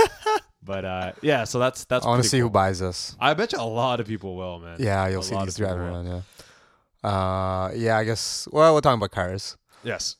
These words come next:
Speaker 1: They've finally done it.
Speaker 2: All right.
Speaker 1: They've, uh, they're gonna make a car that has its own iPhone app.
Speaker 2: Nice.
Speaker 1: <laughs>
Speaker 2: What do you mean that has its own iPhone app?
Speaker 1: Okay, well, okay, it's, it's, well, it's, I guess it's, it's still a prototype, but Nissan.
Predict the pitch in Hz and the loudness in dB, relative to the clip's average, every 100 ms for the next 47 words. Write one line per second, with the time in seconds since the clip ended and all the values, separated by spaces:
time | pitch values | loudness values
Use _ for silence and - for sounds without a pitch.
0 | _ 165 160 185 185 165 147 139 110 - | _ 6 8 8 8 6 6 6 2 -6
1 | - _ _ 120 95 120 120 123 107 117 | -20 _ _ -14 0 2 4 0 2 4
2 | 107 107 101 _ _ - - _ - 139 | 6 6 2 _ _ -20 -20 _ -4 6
3 | 165 175 180 151 - 127 127 151 180 143 | 6 8 6 2 4 6 8 6 4 -4
4 | _ _ _ _ - 104 120 110 110 110 | _ _ _ _ -2 4 4 4 0 2
5 | 104 104 104 95 90 - - _ _ _ | 2 2 0 0 -2 -6 -20 _ _ _
6 | - 185 147 - - - 226 - - - | -8 -6 -4 -4 -6 0 0 0 0 -2
7 | - - _ - - _ - - - - | 0 -4 _ -6 -6 _ -20 -20 -10 -6
8 | 220 214 135 113 107 98 101 92 - 185 | -4 -4 -4 -4 -6 -10 -10 -12 -10 0
9 | 175 170 160 151 151 147 135 117 - - | 6 8 8 8 6 4 4 2 -2 -6
10 | 131 - - 135 135 127 - 143 127 104 | -6 -8 -4 0 0 -2 -2 -2 -2 -8
11 | - - 135 143 123 - 113 95 95 101 | -10 -8 -8 -4 -2 4 4 4 -2 0
12 | 104 98 117 151 - 113 123 170 | -2 0 2 2 4 4 4 0